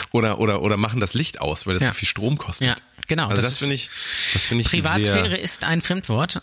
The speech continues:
Speaker 2: Ähm,
Speaker 1: Ja.
Speaker 2: das mache ich bei un-, unserer Untermieter. Wir haben ja jetzt eine französische Untermieterin.
Speaker 1: Ja.
Speaker 2: Äh, macht es auch immer. Geht da mal rein,
Speaker 1: Kannst du
Speaker 2: macht,
Speaker 1: ein bisschen,
Speaker 2: macht
Speaker 1: kannst du ein bisschen Französisch
Speaker 2: Äh,
Speaker 1: üben?
Speaker 2: Französisch, äh, französische Untermieterin, äh, machen wir immer die Heizung,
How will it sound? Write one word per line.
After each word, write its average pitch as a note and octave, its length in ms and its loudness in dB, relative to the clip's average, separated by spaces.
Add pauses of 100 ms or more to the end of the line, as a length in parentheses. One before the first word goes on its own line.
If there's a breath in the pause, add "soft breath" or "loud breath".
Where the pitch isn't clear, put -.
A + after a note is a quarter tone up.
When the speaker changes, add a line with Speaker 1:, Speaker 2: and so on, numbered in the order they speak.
Speaker 2:
Ähm, C3 680 4
Speaker 1:
Ja. - 60 -4
Speaker 2:
das C#3+ 140 0
mache F#3 160 0
ich F3 120 0
bei D3+ 160 0
un-, D3 200 -6
unserer D#3 460 0
Untermieter. B2+ 560 2
Wir C3 100 2
haben C#3+ 120 0
ja C#3+ 60 0
jetzt C3 180 -2
eine C3+ 260 2 (380 loud breath)
französische B2+ 760 2
Untermieterin. G2 680 0 (460)
Speaker 1:
Ja. F2 120 2 (440 loud breath)
Speaker 2:
Äh, C3 60 2
macht D#3+ 180 0
es E3 100 2
auch E3 160 -2
immer. A2 120 2
Geht D3+ 140 0
da D3+ 60 0
mal C3+ 140 -2
rein, D3+ 140 0
Speaker 1:
Kannst - 160 2
du B2+ 60 0
Speaker 2:
macht, - 100 0
Speaker 1:
ein - 40 2
bisschen, A#2 160 2
Speaker 2:
macht G2 80 -4
Speaker 1:
kannst A2+ 160 -2
du A2 40 -4
ein - 20 -8
bisschen G#2+ 240 0
Französisch G#2 540 0
Speaker 2:
Äh, - 120 2
Speaker 1:
üben? F2+ 40 2
Speaker 2:
Französisch, F3+ 720 2
äh, E3 420 0
französische D#3 840 0
Untermieterin, C#3+ 880 0
äh, C3 340 2
machen C#3 360 0
wir C#3 180 2
immer C3 380 2
die A#2+ 340 2
Heizung, C#3 680 0